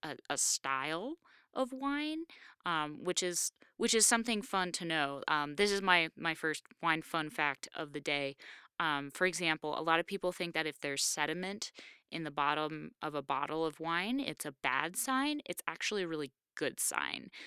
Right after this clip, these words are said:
Um, it means that the, well, it means a whole bunch of things, but basically sediment in the bottom of a bottle is a good thing. You just gotta be careful when you get to the bottom of it. It means it's been well made. It means that it's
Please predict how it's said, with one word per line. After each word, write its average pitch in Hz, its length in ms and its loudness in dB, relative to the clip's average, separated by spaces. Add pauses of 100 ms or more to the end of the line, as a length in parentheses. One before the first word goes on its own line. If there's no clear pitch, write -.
(260)
Um, 135 480 0 (920)
it 190 140 2
means 151 420 -2
that 135 320 4 (680)
the, 139 600 0 (500)
well, 165 220 0
it 147 80 -2
means 156 160 -4
a 165 60 -8
whole 165 260 -2
bunch 120 280 0
of - 100 -14
things, 135 360 -8 (220)
but 202 140 2
basically 170 640 4
sediment 180 420 4
in 165 60 -2
the 160 80 -2
bottom 143 240 2
of 139 100 -4
a 147 60 -14
bottle - 340 -2 (260)
is 180 180 4
a 165 60 0
good 143 160 -2
thing. 135 320 -8 (300)
You - 100 -4
just 156 160 2
gotta 156 160 0
be 135 100 -10
careful - 380 -6
when 127 140 -8
you 135 100 -8
get - 160 -4
to - 120 -6
the 143 60 -6
bottom - 300 -2
of 55 120 -12
it. - 180 -8
It 190 80 -4
means 160 240 -4
it's - 160 -6 (180)
been 165 200 2
well 151 180 2
made. 139 540 0
It 160 180 -6
means 139 340 -6
that 143 160 -2
it's 135 220 -4